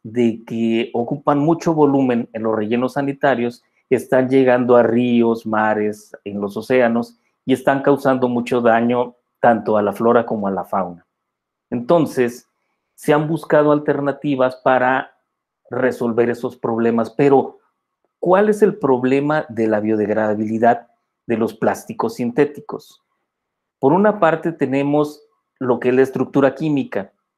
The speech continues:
Muchos de estos materiales tienen estructuras no polares, es decir, son cadenas que tienen carbono e hidrógeno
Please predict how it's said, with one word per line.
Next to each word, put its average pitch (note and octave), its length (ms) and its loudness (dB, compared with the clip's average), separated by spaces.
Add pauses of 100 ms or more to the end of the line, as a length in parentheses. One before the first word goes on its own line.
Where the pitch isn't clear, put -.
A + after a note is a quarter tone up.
(320)
Muchos D#3+ 520 -2
de D3 60 2
estos D3 240 -2
materiales C3+ 880 2 (380)
tienen C3+ 280 0
estructuras A#2+ 560 0
no A#2 220 0
polares, B2+ 560 0
es B2+ 140 -4
decir, E3+ 480 -4 (320)
son D3 320 2
cadenas C#3 640 0
que A#2+ 100 -4
tienen A#2+ 320 -4
carbono B2 460 2
e - 20 4
hidrógeno B2 640 0